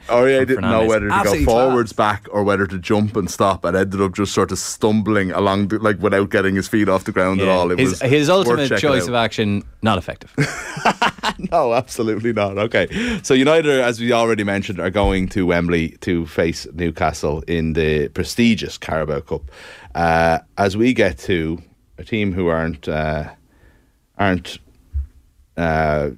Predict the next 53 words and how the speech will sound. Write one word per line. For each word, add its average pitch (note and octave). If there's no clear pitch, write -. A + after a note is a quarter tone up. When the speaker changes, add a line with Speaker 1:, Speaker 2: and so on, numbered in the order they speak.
Speaker 1:
to, D#2+
they've, G2+
they've A#2
won A#2+
that F#2+
cup G#2
a G2+
few G2+
times, F#2+
I G2
suppose F#2
is F#2
what F#2
I -
was F2+
going F#2+
to F2
say D#2+
there. F2
I F#2+
was G2
looking B2
for F#2
my E2
notes C#2
there, D2
Gav, D2+
I'll D#2
be D#2
honest D#2
with F2
you. F2+
Uh, G2+
Chelsea A#2+
signed E2+
a E2+
ridiculous F2
amount E2
of D#2
players, E2
and F2
the -
latest F#2+
being E2
Enzo A2+
Fernandez, D#2+
hundred D#3
and B2+
six C#3
point A#2
eight A2+
British F#2+
pounds, G2